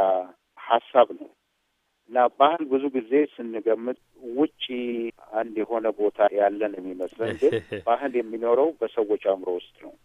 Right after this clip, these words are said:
Speaker 2: በመጽሐፎ በሰፊው በትኩረት የዳሰሱትን ጭብጥ ለመንደርደሪያ ያህል ነው ባህልን ያስቀደምኩት። ባህልና ለውጥ ናቸው ተያይዘው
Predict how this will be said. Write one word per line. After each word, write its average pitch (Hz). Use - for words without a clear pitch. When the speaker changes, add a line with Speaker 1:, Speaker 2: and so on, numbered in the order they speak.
Speaker 2:
በመጽሐፎ 127
በሰፊው 120
በትኩረት 107
የዳሰሱትን 107
ጭብጥ 107
ለመንደርደሪያ 104
ያህል 98
ነው 87
ባህልን 95
ያስቀደምኩት። 110
ባህልና 147
ለውጥ 139
ናቸው 95
ተያይዘው 107